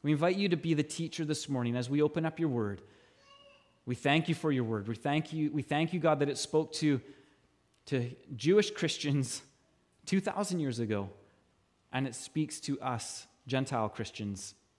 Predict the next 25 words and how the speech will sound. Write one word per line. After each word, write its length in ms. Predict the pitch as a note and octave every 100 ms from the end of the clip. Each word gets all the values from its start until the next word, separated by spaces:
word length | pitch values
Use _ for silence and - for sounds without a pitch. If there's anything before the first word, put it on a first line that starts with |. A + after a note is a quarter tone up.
| _
two 100 | -
thousand 300 | B2+ A#2+ A2+
years 160 | A2 G2+
later. 300 | G2 G2 G2 - _ _
It 60 |
still 280 | - - D3+
applies. 460 | D3+ A#2 G2 F#2+ -
It 60 |
still 260 | - - B2+
works. 400 | F#2 - - - _ _ -
We 60 | G#2+
thank 240 | C3 A#2
you 60 | B2+
for 100 | A#2+
the 80 |
power 280 | - G#2+ G2
of 100 | F#2+
it. 100 | F#2+ - _ _ _ _ _ -
We 100 | A#2
love 300 | B2 C3 B2+
you. 160 | C#3 B2+ - - _ _ _ - - _ _ _ _ _
We 100 | A#2+
thank 320 | A2 G2+ F#2+
you. 120 | G2 F2+ - _ _ - - _ - -
Amen. 320 | A2+ G#2 F2+